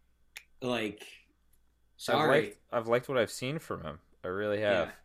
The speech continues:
Speaker 1: Yeah, yeah. And, and I mean, we, we're, we're, I think we need to highlight the,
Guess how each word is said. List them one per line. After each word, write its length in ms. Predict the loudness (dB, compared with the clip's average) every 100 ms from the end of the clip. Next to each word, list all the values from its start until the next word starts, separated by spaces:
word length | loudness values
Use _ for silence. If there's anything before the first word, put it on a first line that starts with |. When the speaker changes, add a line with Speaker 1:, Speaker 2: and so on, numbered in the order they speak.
| _
Speaker 1:
Yeah, 120 | -14
yeah. 80 | -14 -16 _ _ _ -4
And, 120 | -4 -2
and 120 | -2
I 80 | 0
mean, 280 | 0 0 0
we, 140 | -4
we're, 440 | 0 2 2 2 0
we're, 380 | 0 -2 -6 -10 _ _ -14
I 80 | -12
think 300 | -4 -4 -4 _ _ _ _ _ _ _ _ _ _ -20 -20 _ -20 _ _
we 120 | -2 0
need 180 | 0
to 80 | -2
highlight 720 | -2 2 4 2 2 0 -2
the, 140 | -6